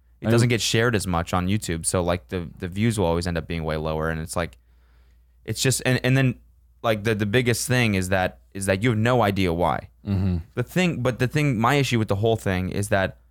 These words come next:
Speaker 1: I don't feel like, I don't feel like they figured it out. Like, the list of words and stuff like that, I really feel like there's almost, with this algorithm that's learning, right? It's like a, it's like a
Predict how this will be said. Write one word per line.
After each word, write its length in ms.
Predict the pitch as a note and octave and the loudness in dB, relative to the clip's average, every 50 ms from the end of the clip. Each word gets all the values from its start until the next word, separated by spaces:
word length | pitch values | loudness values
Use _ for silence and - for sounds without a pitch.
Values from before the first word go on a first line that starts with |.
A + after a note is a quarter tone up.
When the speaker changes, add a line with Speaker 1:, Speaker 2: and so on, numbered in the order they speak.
| _ _ _ _ _ _ _ _ _ _ - | _ _ _ _ _ _ _ _ _ _ -4
Speaker 1:
I 120 | - B2+ C#3+ | 0 2 2
don't 160 | F3 F3+ C#3 | 4 2 2
feel 240 | - D#3+ D#3+ D#3+ D3 | 2 2 2 4 4
like, 240 | C#3+ B2+ A#2 G2+ - - - _ _ - | 4 2 2 0 -4 -16 -20 _ _ -2
I 80 | G#2+ A#2+ | 0 0
don't 160 | D3 C#3+ C3 | 0 0 0
feel 180 | - C#3+ C#3 | 2 2 4
like 160 | C3 B2 A2+ - | 4 4 2 2
they 120 | A2+ A2 | 0 0
figured 320 | G2+ - A2+ G#2+ G#2 G2+ | 2 2 0 2 2 2
it 100 | F#2+ F#2 | 2 2
out. 200 | G2+ G2+ F2 - | 2 2 0 0
Like, 160 | C#2 F#2 G2+ - | 0 -2 0 0
the 80 | G#2+ | 0
list 260 | G#2 B2+ C#3 - - | 0 0 0 0 0
of 60 | A#2 G2+ | -2 0
words 300 | G2 G2+ G#2+ A2+ A#2+ B2 | 2 2 2 2 2 0
and 80 | C3 B2+ | -2 0
stuff 160 | - C3+ B2 | 0 0 -2
like 120 | C3 C3 | -2 0
that, 280 | - C#3 C#3 C#3+ C#3 - - - - | 0 2 2 0 0 -4 -12 -8 -2
I 80 | A#2 D3+ | 0 0
really 280 | D#3 F3 G#3 G3+ F#3 | 2 4 4 4 2
feel 280 | C#3+ - - E3 E3 D3+ | 2 2 2 2 4 4
like 280 | C#3 A#2 A2 - - - _ _ _ - - _ _ _ _ _ _ _ _ - - E3 D#3 - - - _ _ _ _ _ - | 4 4 2 0 -4 -18 _ _ _ -20 -20 _ _ _ _ _ _ _ _ -20 -20 -20 -20 -20 -20 -20 _ _ _ _ _ -2
there's 420 | C3 C3 C3+ C#3 B2+ A2+ G#2 - - | 2 4 4 4 4 2 0 -4 -4
almost, 540 | - B2+ D3 D3+ D3+ D3+ D3+ C3+ - - - - | -2 0 2 2 4 4 4 2 0 -2 -4 -2
with 200 | A#2+ C#3 C#3 - | 0 0 0 2
this 240 | D3+ C#3 - - - - - _ - | 0 0 0 -2 -8 -14 -16 _ -2
algorithm 420 | B2 D3 F3 D#3+ D#3 D3+ C3+ B2+ | 2 2 4 4 4 2 2 2
that's 220 | A#2+ A#2 G#2+ - - | 2 2 0 -2 -2
learning, 400 | F#2 G#2+ C3 C3 G#2+ E2 D#2+ E2+ | -2 0 2 2 2 0 0 0
right? 160 | F#2 F#2+ G2+ | 2 2 2
It's 120 | G2 - | 2 0
like 140 | A2+ G#2+ F#2+ | 0 0 2
a, 200 | G#2 G2 F#2 - | 2 2 2 0
it's 140 | - - - | -2 -2 -2
like 120 | G#2 F#2+ | -2 0
a 100 | G2 F2+ | -2 -4